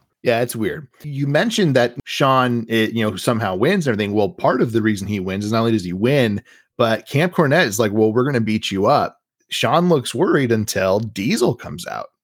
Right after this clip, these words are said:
and Diesel comes out to support him. And I loved this. Number one, because they've been doing this thing with the two of them, right? Also, it's gonna help for their eventual breakup, which is, it's just bound to happen in the next few months.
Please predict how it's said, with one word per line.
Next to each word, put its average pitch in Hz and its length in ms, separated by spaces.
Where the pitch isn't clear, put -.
and 98 160
Diesel 120 360
comes 113 300
out 110 160
to - 80
support 120 440
him. 104 220
And 107 120
I 110 80
loved 120 640
this. 85 540
Number 240 160
one, 151 180
because 139 220
they've 131 120
been 123 120
doing 117 200
this 107 140
thing 107 140
with 98 120
the 92 80
two 98 200
of 87 80
them, 87 200
right? 82 260
Also, 127 600
it's - 100
gonna 214 220
help 143 360
for 127 140
their 113 180
eventual 107 460
breakup, 90 680
which - 140
is, 92 200
it's - 200
just - 220
bound 139 320
to 117 80
happen 101 320
in 92 60
the 95 60
next 85 280
few 92 100
months. 76 440